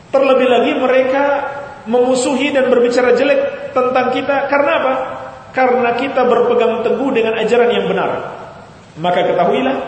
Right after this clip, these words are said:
itu semua tidak ada bahayanya apapun bagi kita. Ini yang harus selalu kita ingat.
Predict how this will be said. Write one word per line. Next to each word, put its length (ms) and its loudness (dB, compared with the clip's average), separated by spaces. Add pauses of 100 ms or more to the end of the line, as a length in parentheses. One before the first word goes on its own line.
(1040)
itu 240 -6
semua 800 -4 (160)
tidak 400 -2
ada 320 2
bahayanya 560 0
apapun 480 -2
bagi 240 -2
kita. 160 -4 (1040)
Ini 160 -6
yang 160 2
harus 80 2
selalu 320 2
kita 80 0
ingat. 220 -2